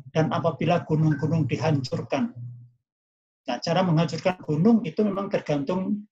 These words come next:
jenis gunungnya, ya. Gunung itu ada yang meletusnya, ada yang meleler, ya, seperti gunung-gunung di Hawaii, itu dia tidak sampai meletus, tapi dia hanya meleleh, em, lavanya.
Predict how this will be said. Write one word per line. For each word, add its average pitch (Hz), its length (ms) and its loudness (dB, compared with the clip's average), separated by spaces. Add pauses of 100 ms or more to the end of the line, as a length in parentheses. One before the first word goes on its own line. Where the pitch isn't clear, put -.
(440)
jenis 139 400 0
gunungnya, 139 640 4
ya. 139 120 -8 (880)
Gunung 143 240 2
itu 151 160 2
ada 143 240 2
yang 139 160 2
meletusnya, 139 880 0 (400)
ada 143 240 -10
yang 139 160 0
meleler, 139 480 2
ya, 151 80 -2
seperti - 400 -10
gunung-gunung 131 560 -4
di 123 160 -4
Hawaii, 127 480 -2 (400)
itu - 140 -8 (100)
dia 143 160 0
tidak 139 400 -6
sampai 135 320 -8
meletus, 135 400 -4
tapi 139 320 -8
dia 135 240 -6
hanya 131 320 -6 (400)
meleleh, 135 480 -2 (640)
em, 135 400 -10 (720)
lavanya. 131 640 -4